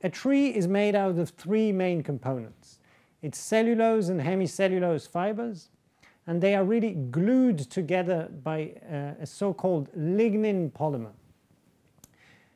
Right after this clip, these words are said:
Now, this material got trapped millions of years back into the ground, and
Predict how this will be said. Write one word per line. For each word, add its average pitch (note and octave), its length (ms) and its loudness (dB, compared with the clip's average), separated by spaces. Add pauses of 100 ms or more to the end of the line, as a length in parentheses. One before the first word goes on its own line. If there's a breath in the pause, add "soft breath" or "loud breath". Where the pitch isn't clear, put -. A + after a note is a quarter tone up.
(120)
Now, G3 360 0 (280)
this A3+ 320 4
material A#3+ 460 2
got E3+ 300 0
trapped - 840 -6
millions F#3+ 600 0
of C#3+ 100 -4
years F3 400 0
back F3+ 440 -8 (440 soft breath)
into A3 340 2
the D#3+ 120 0
ground, A#3 600 -4 (100)
and F#3 340 -4